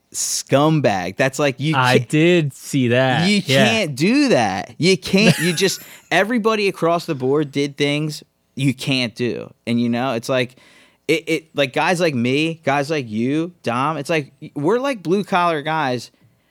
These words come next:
Speaker 1: who every day get a chance to trade in the stock market, in the free market, and you turn around and shut it off. Like,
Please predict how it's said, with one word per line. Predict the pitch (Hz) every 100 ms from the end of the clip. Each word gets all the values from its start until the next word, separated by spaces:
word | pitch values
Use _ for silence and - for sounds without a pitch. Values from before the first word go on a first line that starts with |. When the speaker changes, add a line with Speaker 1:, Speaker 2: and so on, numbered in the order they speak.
| _
Speaker 1:
who | - 143
every | 139 160 196
day | 190 190 180 135
get | 139
a | 131
chance | - 147 139 123
to | 117
trade | 104 - 131 123
in | 107
the | 101
stock | - 113 110 110
market, | 90 82 - 62
in | 101
the |
free | 95 - 123 143
market, | 127 117 113 113 101 - _ -
and | - 113 113
you | 135 170 170
turn | - 170 156
around | 139 147 147
and | 113 95
shut | - 110 117 127
it | 104
off. | 101 104 127 165 _ _ _ _ _
Like, | 117 120 -